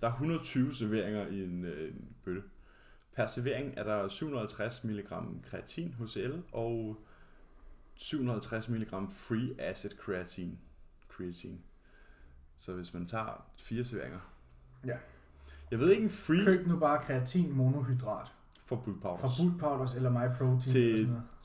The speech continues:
Speaker 1: ti kroner kiloet.
Speaker 2: Ja, sådan der. I kan få et kilo for firs kroner som regel. Og så
Speaker 1: Ja.
Speaker 2: du tager fem gram om dagen, så har du til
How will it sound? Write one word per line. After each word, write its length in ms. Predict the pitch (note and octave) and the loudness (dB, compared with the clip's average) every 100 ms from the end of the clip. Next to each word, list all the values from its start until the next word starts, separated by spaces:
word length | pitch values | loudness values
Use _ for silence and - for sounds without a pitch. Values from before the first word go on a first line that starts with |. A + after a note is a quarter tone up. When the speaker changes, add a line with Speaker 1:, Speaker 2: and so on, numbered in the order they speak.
| - - | -16 -12
Speaker 1:
ti 220 | - F3 - | -8 -8 -8
kroner 300 | - G#2+ G#2+ | -6 -4 -2
kiloet. 580 | A2+ F#2+ F2+ - - B2+ | -2 -2 -4 -6 -2 4
Speaker 2:
Ja, 140 | B2 | 4
sådan 240 | B2 C3+ B2+ | 4 2 2
der. 60 | |
I 20 | |
kan 120 | C3 C3 | 2 2
få 300 | D#3 D#3 C#3 | 4 6 6
et 120 | B2+ | 4
kilo 320 | - C#3+ D3+ | 0 -2 0
for 60 | B2+ | -2
firs 320 | - C#3+ A#2 | 0 0 0
kroner 300 | - G#2 G#2 | -4 -8 -8
som 160 | A2 G2+ | -6 -6
regel. 220 | F2+ - | -8 -8
Og 300 | F2+ - - | -10 -10 -10
så 100 | - | -4
Speaker 1:
Ja. 100 | G2 | -2
Speaker 2:
du 280 | - - B2+ | -2 2 6
tager 240 | D#3+ C#3 - | 8 6 4
fem 200 | D#3+ B2 | 2 2
gram 220 | A#2 A#2 | 0 0
om 120 | A2+ | -2
dagen, 300 | F#2+ - F#2+ | -6 -8 -6
så 120 | A#2+ | -4
har 160 | A#2 G#2 | -2 -2
du 100 | A2+ | -4
til 420 | - G2+ E2 C2+ | -8 -8 -8 -10